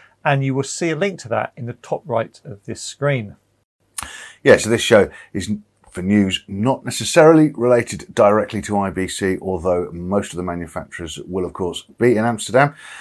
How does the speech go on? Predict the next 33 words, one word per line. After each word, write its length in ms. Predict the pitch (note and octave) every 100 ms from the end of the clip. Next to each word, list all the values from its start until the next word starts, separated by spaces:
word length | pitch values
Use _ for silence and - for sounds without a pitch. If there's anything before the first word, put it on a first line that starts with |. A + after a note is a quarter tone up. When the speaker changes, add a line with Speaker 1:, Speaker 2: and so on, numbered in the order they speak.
| - - _
Speaker 2:
And 320 | C3+ C#3 B2+ A2+
we'll 180 | B2+ B2
be 100 | B2
chatting 500 | D3+ B2 C#3 B2 G#2
to 140 | C3+
over 240 | B2+ A#2+
a 80 | A#2+
hundred 280 | B2 B2 B2
of 200 | A#2+ -
them 320 | B2 A#2+ G#2
during 340 | A2 A#2 A2 G#2+
our 180 | G#2
twelve-hour 640 | - - A2 G#2+ G#2+ G#2 A2
I 140 | A2
B 100 | G2+
C 240 | - G#2
exhibitor 640 | G#2 F#2+ F2+ A2 A2 A2 G2
live 500 | F#2+ G2+ A2+ G#2+ G#2
stream 360 | - A2 A2
on 80 | G#2
the 60 | G2+
first 280 | G#2 F#2+ G2
of 60 |
September. 520 | - - A#2+ A#2 A#2 - - - - _ _
Save 280 | - C3 A2
the 80 | G#2
date 360 | B2 C#3 C3
in 180 | B2 A#2
your 80 | A2
diary 440 | A#2+ A#2 A#2 A#2
for 180 | G#2+ A2
that, 440 | A#2+ C3 A2 - -
and 380 | A2 G#2+ G#2